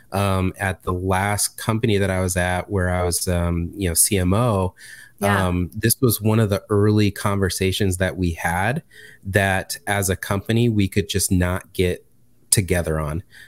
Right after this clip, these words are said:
Speaker 1: Um, I had an idea, the C E O had an idea, the C O O had idea, the
Speaker 2: Yeah.
Speaker 1: d-, product designer, they all had, everybody had different ideas,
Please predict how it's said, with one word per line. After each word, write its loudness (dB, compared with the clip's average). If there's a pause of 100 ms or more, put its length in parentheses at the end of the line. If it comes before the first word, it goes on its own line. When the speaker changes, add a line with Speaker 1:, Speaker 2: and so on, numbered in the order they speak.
(140)
Speaker 1:
Um, 0
I 0
had 0
an 2
idea, 0 (320)
the 0
C 2
E 4
O 2
had 2
an 2
idea, 2
the -2
C 2
O 0
O 0
had 0
idea, 0
the -2
Speaker 2:
Yeah. -4 (240)
Speaker 1:
d-, 0 (340)
product 0
designer, 0
they 2
all 2
had, 0 (220)
everybody 2
had 0
different 0
ideas, 0